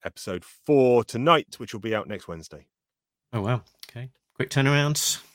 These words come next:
Speaker 2: The old editing.
Speaker 1: Yep.
Speaker 2: Very good. Um, and, and yes, I think, um, you know, when you're doing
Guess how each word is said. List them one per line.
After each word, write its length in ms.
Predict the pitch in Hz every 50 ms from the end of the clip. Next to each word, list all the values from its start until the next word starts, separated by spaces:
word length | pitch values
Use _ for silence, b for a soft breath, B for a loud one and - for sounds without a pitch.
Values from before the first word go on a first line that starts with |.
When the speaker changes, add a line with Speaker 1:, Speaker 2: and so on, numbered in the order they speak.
| - -
Speaker 2:
The 160 | - 120 120
old 140 | 123 123 143
editing. 540 | 139 135 - - - 160 151 143 143 143 123 _ _ _ _ _ b b b b -
Speaker 1:
Yep. 160 | 110 117 - _ _ _ _ -
Speaker 2:
Very 100 | 104 101
good. 220 | - 120 127 127 - - - - _ _ -
Um, 400 | 113 123 123 123 127 120 107 - _ _ _ _ _ _ _ _ _ _ _ _ _ _ _ - -
and, 260 | 123 120 117 117 - -
and 140 | 139 131 117
yes, 360 | 147 131 104 104 - - -
I 80 | - 104
think, 320 | - - 117 107 - -
um, 300 | 107 101 101 98 95 - -
you 140 | - 107 95
know, 160 | 92 90 87 - - -
when 200 | 98 107 104 98
you're 100 | 98 95
doing 320 | - 107 104 101 98 95